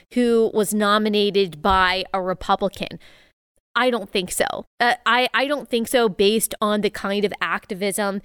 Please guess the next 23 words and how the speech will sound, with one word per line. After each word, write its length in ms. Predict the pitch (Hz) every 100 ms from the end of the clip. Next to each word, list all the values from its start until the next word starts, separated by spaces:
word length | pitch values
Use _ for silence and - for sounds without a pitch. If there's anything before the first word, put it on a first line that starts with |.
| -
and 120 | - 196
the 60 | -
activist 540 | 170 185 208 196 185 180
rhetoric 480 | 180 196 220 233
that 160 | - 180
she 140 | -
has 100 | 202
put 240 | - - -
forward 240 | 214 202
before. 460 | 185 170 202 220 254 - - -
Some 180 | 254
of 120 | 247 233
you 140 | 262
were 120 | 247
surprised 720 | 233 208 - 214 196 247 294
in 140 | - 226
her 100 | 220
Instagram 560 | 254 233 233 247 254
story. 420 | 233 262 247 254 247 - -
She 220 | - - 247
was 180 | 233
saying 440 | - 226 226 226 220
that 480 | 220 196 196 -